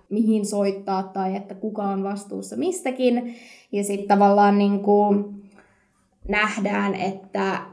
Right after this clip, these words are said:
yhteistyö näiden eri sektoreiden välillä ei välttämättä pelaa aina niin hyvin. Ja siinä, missä nykyinen sote-järjestelmä on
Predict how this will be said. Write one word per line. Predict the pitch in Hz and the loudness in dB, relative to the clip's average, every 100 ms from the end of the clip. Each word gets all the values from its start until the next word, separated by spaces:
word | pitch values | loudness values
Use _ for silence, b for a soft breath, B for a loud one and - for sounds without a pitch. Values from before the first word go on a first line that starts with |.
| - | 0
yhteistyö | 262 254 - 233 214 202 202 196 | 4 4 4 4 4 2 0 2
näiden | 190 180 175 | 2 0 0
eri | 180 196 | 0 0
sektoreiden | 196 202 202 196 185 175 185 | 0 -2 -4 -6 -4 -4 -4
välillä | - 98 98 92 165 | -2 0 0 -2 -2
ei | |
välttämättä | - 185 - 196 196 196 | -2 -2 -2 -4 -4 0
pelaa | 233 294 285 277 277 277 | 4 6 8 8 8 4
aina | 226 226 220 | 4 4 4
niin | 214 220 | 4 4
hyvin. | 220 214 208 208 208 202 B B B B _ - | 6 6 6 6 2 -4 B B B B _ 2
Ja | 202 202 196 196 - - _ _ _ | 6 8 6 0 -10 -20 _ _ _
siinä, | - 208 214 | 4 6 6
missä | 208 208 226 | 2 2 4
nykyinen | 214 220 254 226 202 196 196 - - | 4 4 6 6 6 4 2 -2 -6
sote-järjestelmä | - 208 208 202 202 196 196 196 202 196 196 190 190 | -2 2 4 6 4 4 0 0 2 2 2 0 2
on | 202 196 196 190 - | 2 4 2 0 -4